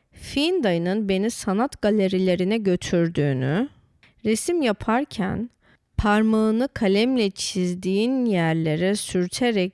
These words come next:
yüzleri yumuşatabileceğini öğrettiğini biliyordu. Bütün bunlara kendisinin dahil olmadığını da omuz silktim.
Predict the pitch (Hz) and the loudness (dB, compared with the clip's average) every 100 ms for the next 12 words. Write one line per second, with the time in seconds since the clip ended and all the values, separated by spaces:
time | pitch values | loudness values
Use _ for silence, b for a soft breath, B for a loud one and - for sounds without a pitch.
0 | - 175 175 185 185 208 196 185 180 - | -4 -2 -2 0 0 0 0 0 -2 -2
1 | 180 190 180 175 175 175 165 156 139 - | -2 -2 0 0 0 0 -2 -2 -2 -4
2 | - 262 _ b b b - 196 185 165 | -6 -8 _ b b b -4 0 0 -2
3 | - - - 311 240 196 165 139 131 - | -8 -8 -6 -4 -2 -2 0 0 -2 -6
4 | 170 180 _ B B - 202 208 - 370 | -8 -10 _ B B -8 -4 -2 0 2
5 | 269 202 175 190 226 - 185 190 190 - | 2 2 2 0 -2 -2 -2 0 -4 -2
6 | 202 240 233 190 175 190 226 233 - 208 | -2 0 0 2 2 2 2 0 0 2
7 | 202 185 170 170 160 156 123 90 151 - | 2 0 -2 -2 -2 -4 -4 -4 -6 -10
8 | _ b b b - 254 233 185 - - | _ b b b -2 2 2 2 -2 -6
9 | 180 - 170 170 | -8 -6 -6 -4